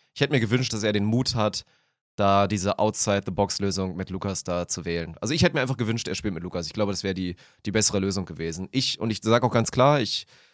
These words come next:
ich sehe da, wie gesagt, ich sehe echt die Gefahr. Ich sehe die Gefahr, dass die Entscheidung, wenn Paul vielleicht sich nicht so entwickelt, wie man das jetzt hofft, was ich auch hoffe, dass er sich gut entwickelt natürlich, aber wenn das nicht klappt, läuft Sven Gefahr, dass seine eigene Entwicklung untergeht.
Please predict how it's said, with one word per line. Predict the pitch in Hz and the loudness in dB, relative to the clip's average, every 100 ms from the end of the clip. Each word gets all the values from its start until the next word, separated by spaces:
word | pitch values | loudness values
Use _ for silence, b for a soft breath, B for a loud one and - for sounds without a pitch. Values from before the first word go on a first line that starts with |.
| b | b
ich | - | 2
sehe | 139 151 | 6 8
da, | 139 123 | 6 6
wie | |
gesagt, | 127 127 131 | 4 4 2
ich | 131 | 0
sehe | 110 165 | 4 4
echt | 165 - | 4 0
die | |
Gefahr. | 131 - 139 196 262 | -4 2 2 2 -4
Ich | - | -6
sehe | - 131 | 0 0
die | 120 | 0
Gefahr, | 113 131 143 160 | 0 4 4 4
dass | 127 123 - - b b b 127 | 0 0 0 -2 b b b -2
die | 127 | 0
Entscheidung, | 120 131 135 151 160 160 - | 2 4 4 4 0 -2 -8
wenn | 101 113 117 120 - _ _ | -6 -4 -4 -6 -12 _ _
Paul | - 135 143 143 | 0 4 6 4
vielleicht | 123 123 - | 2 0 0
sich | 123 | -2
nicht | 123 131 | -2 -2
so | 120 | -2
entwickelt, | 110 104 131 127 123 117 | -4 -4 0 0 0 -4
wie | |
man | 117 | -4
das | 110 - | -2 -2
jetzt | - 151 | 0 0
hofft, | 185 - - _ _ | 0 -4 -16 _ _
was | - 208 | 0 0
ich | 180 - | 2 0
auch | 165 165 | 2 2
hoffe, | 185 190 | 2 2
dass | 160 - | 0 2
er | 151 | 0
sich | 156 | 0
gut | 170 165 | -2 0
entwickelt | 151 170 160 | 2 2 0
natürlich, | 151 170 175 185 b b b | 0 0 0 -2 b b b
aber | 104 | 0
wenn | 120 | 4
das | 123 | 4
nicht | 139 160 | 4 2
klappt, | 143 139 139 b b b | 2 2 2 b b b
läuft | 113 117 - | 0 2 2
Sven | 113 123 135 | 4 4 4
Gefahr, | 120 123 120 131 | 2 4 6 4
dass | 131 - | 2 0
seine | 107 - | 2 4
eigene | 123 156 | 2 4
Entwicklung | 151 147 160 151 | 2 2 0 0
untergeht. | 160 160 160 190 | 0 0 0 -2